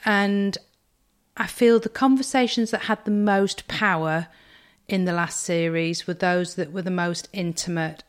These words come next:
and I do think you lose some of that when it's online. It's about being in the room with somebody and that energy in the room. And without jumping ahead, the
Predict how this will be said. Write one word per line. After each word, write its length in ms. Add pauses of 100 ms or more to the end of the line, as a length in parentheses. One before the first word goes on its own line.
and 320
I 100
do 340
think 280
you 100
lose 340
some 280
of 220
that 400 (160)
when 180
it's 220
online. 640
It's 180
about 420 (440)
being 300
in 140
the 80
room 320
with 80
somebody 420
and 160
that 180
energy 440
in 80
the 100
room. 380 (360)
And 440 (680)
without 640
jumping 400
ahead, 560 (640)
the 580